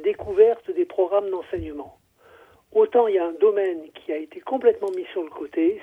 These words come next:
c'est celui de la vie scolaire. Et ça rejoint tout ce que vient de développer notre collègue concernant l'insertion sociale des candidats et le, la perte de lien des lycéens, des étudiants par rapport au monde qui les entoure, euh, comme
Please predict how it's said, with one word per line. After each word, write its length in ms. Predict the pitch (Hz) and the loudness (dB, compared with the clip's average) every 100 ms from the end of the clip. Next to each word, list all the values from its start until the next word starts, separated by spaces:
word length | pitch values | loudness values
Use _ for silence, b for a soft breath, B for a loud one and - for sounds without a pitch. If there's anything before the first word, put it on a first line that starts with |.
| - - | -14 -10
c'est 100 | - | -4
celui 220 | 370 415 | -4 -6
de 60 | 349 | -6
la 60 | - | -6
vie 160 | - - | -6 -6
scolaire. 560 | 156 131 - - - _ _ b b b b b - | -6 -6 -10 -18 -20 _ _ b b b b b -12
Et 80 | 160 - | -6 2
ça 240 | 190 170 | 4 4
rejoint 580 | 147 196 202 208 214 - - | 2 2 2 2 -2 -2 -6
tout 120 | 240 | -14
ce 80 | - | -4
que 80 | - | -4
vient 160 | - 185 | -2 -4
de 80 | |
développer 460 | 339 165 175 - 180 | 0 0 0 -2 -4
notre 280 | 160 - 147 | -4 -14 -14
collègue 460 | - 160 185 196 180 - | -8 0 2 2 0 -16
concernant 600 | - - 175 165 196 202 | -16 -8 -6 -4 -4 -4
l'insertion 840 | 175 160 165 165 - 165 - 180 - | -6 -6 -6 -8 -6 -6 -6 -14 -4
sociale 400 | 190 185 202 180 | -4 -2 0 0
des 120 | 160 165 | 0 -12
candidats 400 | 165 160 202 202 | -12 -6 0 0
et 100 | 160 | 0
le, 180 | 160 | -2
la 140 | 160 151 | -4 0
perte 280 | 214 - 175 | 0 0 -8
de 120 | 156 | -8
lien 260 | 151 233 - B B B B B B - | -8 -10 -10 B B B B B B -10
des 120 | - | -8
lycéens, 600 | 160 - - 170 180 196 190 | -8 -10 -4 -2 0 -2 -2
des 200 | 165 151 | -6 -8
étudiants 500 | 156 - 151 165 185 | -16 -18 -6 -4 -4
par 160 | 180 170 | -2 -2
rapport 480 | 156 - 180 165 151 | -2 -2 -4 -4 -8
au 40 | |
monde 220 | 156 175 - | -10 -10 -10
qui 120 | 170 | -10
les 180 | 156 - | -10 -12
entoure, 500 | - - - - _ B B B B B - | -14 -14 -14 -20 _ B B B B B -4
euh, 320 | 440 359 339 330 359 - - - | -2 -2 -6 -12 -18 -20 -20 2
comme 380 | - 180 170 | 4 4 -2